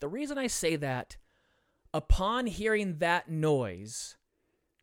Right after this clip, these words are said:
I also heard the voice of the Lord saying, "Hey, Ryan, you should think about moving here." <laughs> And I was like, "Hey, <laughs> no,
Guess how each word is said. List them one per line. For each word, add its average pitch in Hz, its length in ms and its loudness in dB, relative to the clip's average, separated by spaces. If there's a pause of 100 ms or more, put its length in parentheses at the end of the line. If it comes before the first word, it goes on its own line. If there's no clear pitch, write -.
(1000)
I 202 240 -2
also 170 800 0 (260)
heard 143 480 -2 (100)
the 151 100 -2
voice 139 340 0
of 151 60 -14
the 135 80 -6
Lord 135 580 -2 (440)
saying, 147 540 -2 (420)
"Hey, 311 360 2 (500)
Ryan, 240 340 2
you 254 80 0
should - 100 -4
think 233 120 0
about 196 120 4
moving 262 240 8
here." 127 380 2
<laughs> - 260 -12
And 208 120 4
I 190 40 4
was 165 120 0
like, 135 280 0 (360)
"Hey, 277 440 2 (200)
<laughs> 185 180 -2 (500)
no, 139 600 8